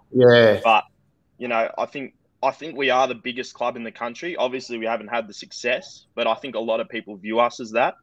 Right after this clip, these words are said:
Speaker 2: And I
Speaker 1: Yeah.
Speaker 2: think we, we have the ability to be a powerhouse again. So,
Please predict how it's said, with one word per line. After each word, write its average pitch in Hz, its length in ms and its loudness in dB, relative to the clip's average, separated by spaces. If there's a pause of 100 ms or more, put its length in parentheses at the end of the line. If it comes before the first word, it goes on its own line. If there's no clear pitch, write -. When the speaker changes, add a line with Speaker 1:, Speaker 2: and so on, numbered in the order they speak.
(500)
Speaker 2:
And 117 100 2
I 110 100 2 (120)
Speaker 1:
Yeah. 113 140 6
Speaker 2:
think - 260 -2 (960)
we, 117 520 -2 (120)
we 120 140 -4
have 131 280 4
the 123 160 -6
ability 110 600 -4
to 110 260 -8 (100)
be 113 160 2
a 104 60 2
powerhouse 101 640 0
again. 95 360 -6
So, 101 300 -4